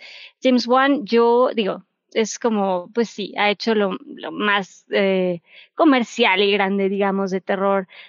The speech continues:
¿no? El Conjuro y Annabelle y todo el universo, El Conjuro, este, Saw y, este, ¿no? Como, bueno, como muchas. Entonces dije, bueno, vamos a,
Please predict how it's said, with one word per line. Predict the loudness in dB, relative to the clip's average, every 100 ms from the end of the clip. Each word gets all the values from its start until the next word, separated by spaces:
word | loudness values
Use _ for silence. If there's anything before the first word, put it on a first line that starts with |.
| -2
¿no? | 2 4
El | 2
Conjuro | 0 -6 -2 2 2 4 2 0
y | -2 -2
Annabelle | -2 0 0 2 2 0
y |
todo | 2 2
el | 2
universo, | 0 2 2 0 -2 -2 -2 -8 _ _ _ _ _ -10
El | -2 2 2
Conjuro, | 0 -2 0 2 2 0 -6 _ _ _ _ _ _ _ _
este, | -2 0 -2 0 0
Saw | 0 0 2 4 2 0 -4 -16 -20 _ _
y, | -2 0 2 2
este, | 2 -2 -10 -10 -6 -4 -2
¿no? | 0 0
Como, | 0 0 0
bueno, | -2 -6 -12 _ _ _ _ -20 -18 -6
como | -2
muchas. | 0 0 0 2
Entonces | 2 2 2
dije, | 2
bueno, | 2 2
vamos | 2 2 2 0
a, | -2 -2 -6